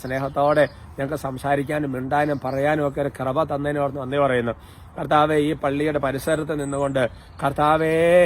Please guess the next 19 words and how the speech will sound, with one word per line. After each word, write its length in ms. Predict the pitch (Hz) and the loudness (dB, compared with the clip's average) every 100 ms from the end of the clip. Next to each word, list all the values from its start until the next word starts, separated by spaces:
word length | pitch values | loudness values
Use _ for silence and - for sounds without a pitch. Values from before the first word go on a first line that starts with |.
| 135 135 | 4 0
ഇവരെ 180 | 151 143 | 0 2
അനുഗ്രഹിക്കുമ്പോൾ 640 | 139 151 165 156 165 165 151 143 | 0 0 0 0 -2 -2 -2 -2
ഈശോയെ, 500 | 143 165 170 175 180 185 165 - - | -2 0 2 4 4 4 2 -4 -4
അവിടുന്ന് 300 | 135 147 151 143 | -2 0 0 0
നേരിട്ട് 380 | 151 160 156 147 | 0 0 0 -2
ഇവർക്ക് 200 | 143 143 | -2 0
ഒരു 60 | 135 139 | 0 0
ആശീർവാദം 420 | 139 151 147 139 | -2 -2 -2 -2
കൊടുക്കണമെന്ന് 540 | 131 135 143 147 147 139 | -6 -4 -4 -2 -2 -2
പ്രാർത്ഥിക്കുക. 440 | 131 127 143 143 127 - - - - 147 | -4 -4 -4 0 -2 -4 -16 -20 -6 -2
കർത്താവ്, 380 | 147 151 160 160 143 | 0 2 2 2 0
ദൈവമേ, 320 | 139 156 151 143 | -2 -2 -4 -6
സ്നേഹിക്കുന്നതിൻ്റെ 880 | 135 139 151 147 151 151 147 147 139 - - 135 127 | -4 -2 -4 -4 -4 -4 -4 0 0 0 -6 0 2
അളവ് 300 | 135 156 160 143 | 2 2 2 0
നോക്കാൻ, 280 | 131 135 110 | 0 -2 -4
സ്നേഹിക്കുന്ന 460 | - 139 143 156 139 | -2 -2 -2 -4 -2
ലക്ഷണം 340 | 135 - 160 165 | -4 -4 -4 -2
നോക്കാൻ 260 | 139 123 127 - - - | -2 0 -4 -4 -10 -2
ഇവരെ 180 | 139 147 | 2 2